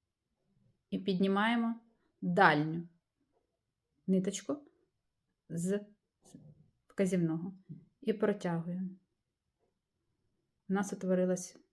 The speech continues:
петелька. Знову ближню до вас з великого пальця підняли ниточку,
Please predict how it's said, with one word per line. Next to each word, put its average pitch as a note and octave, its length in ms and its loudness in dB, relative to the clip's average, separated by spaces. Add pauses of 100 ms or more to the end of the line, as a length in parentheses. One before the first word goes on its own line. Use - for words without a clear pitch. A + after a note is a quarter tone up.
(180)
петелька. E3 500 -8 (480)
Знову F3+ 600 0 (1120)
ближню F#3+ 460 6
до F3 140 6
вас E3 380 2 (280)
з F3+ 360 2 (680)
великого E3+ 540 -2
пальця A3 340 -4
підняли A3+ 580 -4 (140)
ниточку, A3+ 500 -4